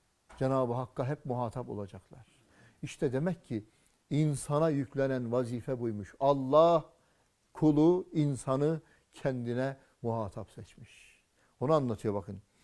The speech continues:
Hem hiç kabil midir ki, hakimi bilhak, rahimi mutlak, insana öyle bir istidat verip,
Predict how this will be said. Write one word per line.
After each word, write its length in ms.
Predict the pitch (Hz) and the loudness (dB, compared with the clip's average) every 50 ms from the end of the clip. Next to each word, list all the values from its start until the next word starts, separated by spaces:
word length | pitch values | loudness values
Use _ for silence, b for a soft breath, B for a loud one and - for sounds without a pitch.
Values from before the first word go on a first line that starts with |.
| _ _ _ _ | _ _ _ _
Hem 460 | - 160 175 190 190 196 190 185 175 | 8 8 10 10 10 8 6 4 2
hiç 260 | 160 165 180 - - | 2 2 2 0 -2
kabil 420 | - - 156 156 143 139 156 160 143 | 2 6 8 8 8 8 6 2 0
midir 360 | 127 120 110 98 110 101 90 | 0 -2 -4 -4 -4 -6 -8
ki, 260 | - - 107 92 - - _ b b b b b b b b | -10 -12 -12 -12 -12 -16 _ b b b b b b b b
hakimi 760 | b - 151 160 175 175 170 165 170 - 202 190 180 175 156 | b 6 8 10 12 10 10 8 4 0 0 0 2 2 4
bilhak, 560 | 156 156 151 135 131 147 156 151 139 117 107 - - - - - - b b b b b b b b b b | 4 4 4 6 8 8 10 8 8 6 2 -6 -16 -20 -20 -20 -20 b b b b b b b b b b
rahimi 440 | 135 151 156 175 196 196 185 185 | 10 10 10 8 6 4 4 4
mutlak, 880 | 180 165 160 156 - - 143 160 165 165 156 131 107 - - - - _ _ _ _ _ _ _ _ - | 2 2 2 0 4 10 12 12 12 12 12 8 4 -4 -14 -20 -20 _ _ _ _ _ _ _ _ 4
insana 540 | 147 180 185 180 160 - - 170 180 190 | 6 6 6 4 4 4 6 6 8 8
öyle 380 | 190 175 175 175 175 170 175 165 | 8 8 8 8 8 6 6 6
bir 100 | 170 165 | 4 4
istidat 560 | 160 143 - - 156 147 156 151 147 - - | 2 0 0 0 2 4 6 4 4 4 2
verip, 360 | 147 139 135 135 113 - _ | 2 2 2 0 -2 -6 _